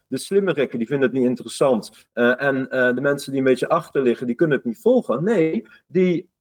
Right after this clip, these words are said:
persoonlijke tutor die je dan hebt, digitaal, die gaat precies op jouw niveau. Je mag ka-, alle domme vragen kan je eraan stellen. Je kan hem vragen, eh, laten genereren die jij dan moet beantwoorden. Dan kan je het hebben over de antwoorden.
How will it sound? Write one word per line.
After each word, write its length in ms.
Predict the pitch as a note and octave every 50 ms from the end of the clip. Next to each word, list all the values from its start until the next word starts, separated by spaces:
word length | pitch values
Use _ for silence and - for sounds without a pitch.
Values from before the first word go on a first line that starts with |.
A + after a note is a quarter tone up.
| _ _ _ _ _ _
persoonlijke 800 | _ F3 E3 - - G#3+ A3+ B3+ C4+ C4 A#3+ G3+ D#3 - D3 -
tutor 540 | _ B3+ C#4+ C#4+ - D3+ A2+ A#2 E3+ F#3+ D3
die 120 | C3 E3 D#3+
je 100 | C#3 C3+
dan 200 | C3 A#2+ A#2 A2
hebt, 260 | G#2+ A#2 D3+ - -
digitaal, 640 | - C3 - - B2 - A2+ F2+ F2+ G#2+ D3+ - - - - _
die 100 | C#3+ D#3
gaat 220 | F#3 F3+ F3+ _
precies 540 | _ G#3+ G3 - - - - C4+ C#4 C#4 -
op 160 | A#3 G#3+ -
jouw 160 | A#3 G#3 G#3+
niveau. 440 | G#3 G3+ G3 D#3+ - C#3 C3+ C3+ C#3
Je 80 | C#3+ D3+
mag 260 | E3 F3 F3 - _
ka-, 220 | - F3+ - - _
alle 380 | - F#3+ A3+ A#3 A3 F3+ D3+ -
domme 280 | - G3+ A3 A3 A3 G3
vragen 440 | G#3 F3 E3 E3 D3+ D3+ - E3
kan 160 | - - D3 D3+
je 100 | D3+ D3
eraan 260 | C#3+ C#3 C3+ C3 B2+
stellen. 380 | - - C3 B2+ B2+ C3 C3 - - - _ _
Je 100 | - D3
kan 220 | D3+ - E3+ F3+ F3+
hem 220 | F3+ F3+ F3+ F3 - _ _ _ _ _
vragen, 840 | _ - D#3 F3 F#3 F#3 F#3+ F#3+ - - G3 F#3 F#3 F3+ F3+ E3
eh, 200 | - - D#3 D#3+
laten 300 | D#3+ E3+ E3+ F3 - E3+
genereren 480 | - - F#3+ F3+ F3+ F3 F3+ F3 F#3 F3+
die 80 | F3+ F3+
jij 220 | D#3+ C3 B2+ C3
dan 120 | C3+ C#3
moet 140 | C#3+ C#3+ C#3
beantwoorden. 560 | - C3+ - C#3+ C#3+ C#3 - C#3+ C#3+ C#3+ D3+
Dan 100 | E3 E3+
kan 100 | - F3 D#3+
je 60 | E3
het 100 | D#3+ E3
hebben 220 | E3 E3 E3 E3+
over 300 | - E3 F3 F3+ F3 F#3
de 80 | F3+ -
antwoorden. 640 | - C3+ C3+ C3+ B2+ - B2+ B2+ B2+ B2+ B2+ B2+